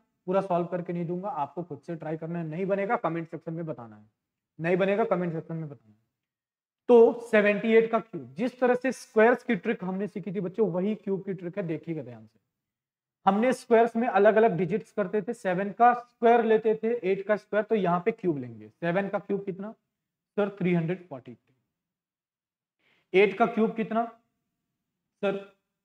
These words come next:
फ़ाइव हंड्रेड ट्वेल्व। सेवन का क्यूब थ्री फ़ोर थ्री, एट का क्यूब फ़ाइव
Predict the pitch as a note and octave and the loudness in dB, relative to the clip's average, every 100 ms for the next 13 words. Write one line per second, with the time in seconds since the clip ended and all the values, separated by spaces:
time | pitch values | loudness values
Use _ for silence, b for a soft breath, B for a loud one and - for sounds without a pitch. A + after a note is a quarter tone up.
0 | _ F3+ F3+ E3 D3+ D3 F3 _ A2+ G2 | _ 0 0 0 -6 -8 -14 _ -20 _
1 | _ _ _ _ _ _ _ _ _ _ | _ _ _ _ _ _ _ _ _ _
2 | - F#3 G3+ F#3+ - G#3 G#3 F3 E3+ D3+ | -4 -2 0 -4 -4 -6 -4 -4 -4 -4
3 | D3 F3+ C4 D#3 D3 D#3 D3 F3 - B2+ | -8 -6 -8 -8 -8 -10 -10 -10 -10 -16